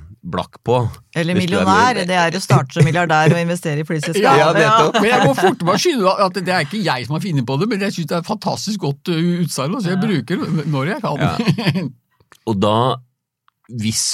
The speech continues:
Speaker 1: som du begynte med å, i, eh, podcasten med, Anita, hvis da investorene er blitt mer forsiktige, rentenivået har gått opp, så det er dyrere å, på å si, eh,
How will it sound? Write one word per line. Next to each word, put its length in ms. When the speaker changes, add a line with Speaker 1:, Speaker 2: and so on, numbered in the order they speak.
Speaker 1:
som 160
du 480
begynte 400
med 160
å, 160
i, 200
eh, 960
podcasten 560
med, 160
Anita, 540
hvis 220
da 300
investorene 720
er 80
blitt 240
mer 220
forsiktige, 760
rentenivået 800
har 80
gått 240
opp, 240
så 160
det 140
er 100
dyrere 720
å, 220
på 80
å 80
si, 160
eh, 1160